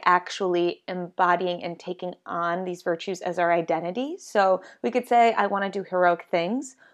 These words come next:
Way better to say, "I wanna be a hero." And actually, "I am a hero." So, uh, there's those details plus some extra in that blog post. Definitely check it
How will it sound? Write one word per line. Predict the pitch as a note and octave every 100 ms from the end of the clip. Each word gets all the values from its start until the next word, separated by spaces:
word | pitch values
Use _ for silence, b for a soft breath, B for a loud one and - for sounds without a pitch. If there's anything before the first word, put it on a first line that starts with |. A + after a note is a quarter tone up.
| b
Way | F#3 G#3+ A3
better | G#3 G3+
to | G3
say, | F#3 G3+ F#3 F3 - F#3
"I | F3
wanna | F3 F3
be | E3+
a | F3
hero." | - - - - _ _ -
And | F#3+
actually, | F3 E3 - E3+
"I | - E3+
am | - E3 -
a |
hero." | - - F2+ - - _ b b b b
So, | - B3 A3 G#3 G3+ b b b
uh, | F#3+ F#3 F#3
there's | G#3+ G#3 G#3 - _
those | - A#3+ A3+ A3+
details | A3 G#3 G3 G3
plus | - G3 -
some | G3
extra | F#3 F3+ - F#3+
in | F#3+
that | F#3 F3+
blog | E3+ F3+
post. | F#3 F3+ -
Definitely | G3 G#3 G3 F#3
check | -
it | F3